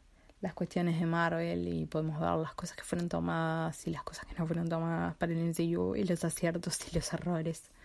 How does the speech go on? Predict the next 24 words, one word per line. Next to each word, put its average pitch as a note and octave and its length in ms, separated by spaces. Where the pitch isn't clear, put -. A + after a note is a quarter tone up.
Claramente E3 760
que F3+ 100
hay E3+ 100
un E3+ 100
montón E3+ 720
de E3+ 300
todas D#3+ 380
las D#3+ 120
cosas. - 360
Eh, G3 440
eh, E3 880
y G#3+ 80
bueno, E3 320
vamos F#3+ 560
a, E3 360
vamos F#3+ 240
a G3 60
ver F#3+ 120
qué F#3 120
pasa. A3 420
Ahora F#3+ 340
al E3+ 540
próximo F3+ 760
episodio C#4+ 1040